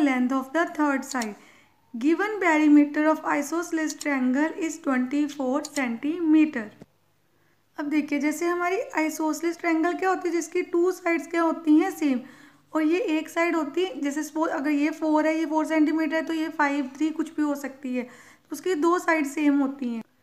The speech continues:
अब आप देखिए आपके क्वेश्चन में क्या कहा है कि find the length of the side of isosceles triangle whose each of the equal side, ये दोनों इक्वल साइड्स हैं,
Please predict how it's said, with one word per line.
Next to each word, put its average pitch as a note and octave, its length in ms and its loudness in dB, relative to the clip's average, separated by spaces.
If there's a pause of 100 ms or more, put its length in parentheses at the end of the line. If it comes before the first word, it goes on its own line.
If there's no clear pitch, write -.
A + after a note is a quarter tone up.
(420)
अब - 120 -4
आप D#4+ 100 0
देखिए D4 360 0
आपके F4 240 -2
क्वेश्चन D#4+ 320 -2
में E4+ 140 -2
क्या F4 180 0
कहा F4 180 -2
है F#4+ 80 0
कि F#4+ 160 -2
find D4+ 480 6
the F4 80 2 (140)
length E4+ 400 2
of D4 180 -2
the E4 120 0
side D4+ 400 0
of D#4+ 180 -4
isosceles D4+ 560 -2
triangle C#4+ 540 0
whose F4 260 0 (500)
each G4 320 2
of E4+ 200 -2
the G#4 160 2
equal E4+ 380 2
side, D4+ 180 0
ये D#4 100 0
दोनों D#4+ 220 0
इक्वल F4 360 -2
साइड्स D4 420 2
हैं, D#4+ 260 2